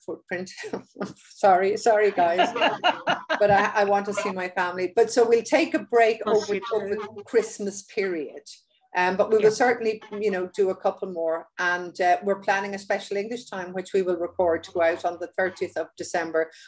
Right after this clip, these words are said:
Speaker 1: where we will pro-, have a look back over this year and maybe look ahead to next year with a little bit of hope in our hearts.
Speaker 2: Oh,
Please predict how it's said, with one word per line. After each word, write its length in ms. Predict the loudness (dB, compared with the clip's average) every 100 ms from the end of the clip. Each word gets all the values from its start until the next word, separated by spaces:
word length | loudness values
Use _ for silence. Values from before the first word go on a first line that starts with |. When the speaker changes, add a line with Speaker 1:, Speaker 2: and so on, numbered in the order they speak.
| _
Speaker 1:
where 140 | 2 4
we 120 | 4
will 280 | 4 0 -2
pro-, 160 | 0 0
have 180 | 2 2
a 40 |
look 300 | 4 4 2
back 220 | 0 0 0
over 160 | -4
this 260 | -4 -4 -4
year 120 | -4
and 160 | -4 -4
maybe 280 | -4 -4
look 180 | -4 -4
ahead 240 | -2 -2 -4
to 100 | -6
next 260 | -8 -6
year 80 | -4
with 140 | -2 -2
a 40 |
little 240 | -2 -4 -2
bit 100 | -6
of 100 | -4
hope 160 | -6 -6
in 60 | -10
our 120 | -8
hearts. 460 | -6 -6 -10 -20 _ -20 -20 -20 _ _ -6
Speaker 2:
Oh, 340 | -2 0 -2